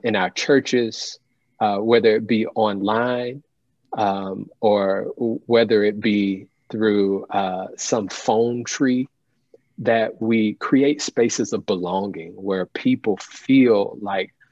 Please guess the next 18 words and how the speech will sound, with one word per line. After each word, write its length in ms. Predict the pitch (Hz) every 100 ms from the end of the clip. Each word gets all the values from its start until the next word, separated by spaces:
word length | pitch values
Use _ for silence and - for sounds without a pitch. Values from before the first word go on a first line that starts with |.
| _ _ _ -
their 320 | 113 107 101
presence, 960 | 95 - 185 165 - 98 - - - - -
even 260 | 139 131
if 160 | 107 -
it's 200 | 98 -
not 260 | 104 - - -
physically 520 | - 180 131 - 90 80
presence, 540 | - 92 80 - -
but 180 | - 98
their 140 | 107 -
presence 560 | - - - 131 117 -
is 140 | 110
valued 840 | 95 - 104 127 135 104 87 101 120
and 140 | 104
their 120 | 107
life 360 | 110 104 117 110
is 200 | 104 98
meaningful. 720 | 90 92 101 101 95 - -